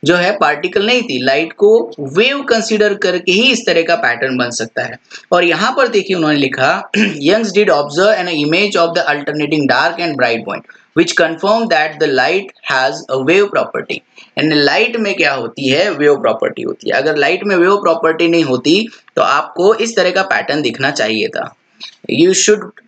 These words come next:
यानी आपको अगर दो holes होते तो यहाँ पे दो spot दिखने चाहिए थे, यहाँ तीन holes होते तो तीन spot दिखने चाहिए थे, चार, चार holes होते तो चार spot दिखना चाहिए थे, लेकिन ऐसा नहीं हुआ, Reality में ऐसा नहीं हुआ। ऐसा होना चाहिए था लेकिन ऐसा नहीं हुआ, बल्कि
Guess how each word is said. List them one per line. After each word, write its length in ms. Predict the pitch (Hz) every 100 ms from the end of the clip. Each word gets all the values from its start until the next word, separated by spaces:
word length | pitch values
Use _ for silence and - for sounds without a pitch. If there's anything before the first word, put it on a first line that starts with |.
| _
यानी 240 | 135 151 170
आपको 340 | 151 160 185
अगर 280 | 170 160 165
दो 180 | 151 208
holes 340 | 202 202 196
होते 180 | 196 196
तो 80 | 202
यहाँ 180 | 190 185
पे 120 | 208
दो 200 | 202 240
spot 300 | 240 139 117
दिखने 300 | 113 - 110
चाहिए 320 | 117 - 64
थे, 140 | -
यहाँ 140 | 113 135
तीन 400 | - 202 214 226 - - _ 175
holes 240 | 202 202
होते 180 | 202 196
तो 120 | 208
तीन 260 | 208 220 226
spot 280 | - 135
दिखने 320 | 123 113 123 113
चाहिए 220 | 113 113
थे, 100 | 117
चार, 280 | - 151 180 - - -
चार 180 | - 170
holes 300 | 175 190 190
होते 220 | 196 190
तो 100 | 190
चार 280 | 202 202 190
spot 340 | - - 143 127
दिखना 240 | 113 120
चाहिए 220 | - 113
थे, 100 | 113
लेकिन 220 | 123 151
ऐसा 400 | 151 156 190 196 - _ _
नहीं 140 | 226 262
हुआ, 220 | 175 127
Reality 460 | 120 151 165 185 202
में 120 | 196
ऐसा 180 | 196 208
नहीं 140 | 220
हुआ। 220 | 143 110
ऐसा 260 | 131 139 196
होना 420 | - 147 202 262
चाहिए 340 | 254 147 131
था 100 | -
लेकिन 260 | 139 160 165
ऐसा 240 | 151 151
नहीं 160 | 170 170
हुआ, 160 | 143 151
बल्कि 480 | 147 147 180 240